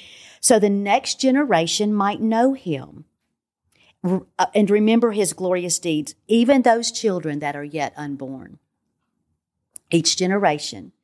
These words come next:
can then set their hope anew on God.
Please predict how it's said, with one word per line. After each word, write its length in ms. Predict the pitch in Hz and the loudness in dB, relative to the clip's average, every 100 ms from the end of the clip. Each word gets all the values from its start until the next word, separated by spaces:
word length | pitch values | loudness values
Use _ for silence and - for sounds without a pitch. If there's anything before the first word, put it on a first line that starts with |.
| _ _ _ | _ _ _
can 240 | - 185 | 0 2
then 240 | 175 180 160 | 2 2 4
set 480 | - - 185 190 190 | 2 4 2 2 0
their 220 | 233 247 | 0 -2
hope 420 | 220 175 160 160 - | 0 0 0 -4 -10
anew 640 | 175 175 190 180 139 135 _ _ _ | -6 0 2 2 0 -4 _ _ _
on 180 | 175 156 | 2 2
God. 440 | 151 147 127 104 | 2 -4 -8 -12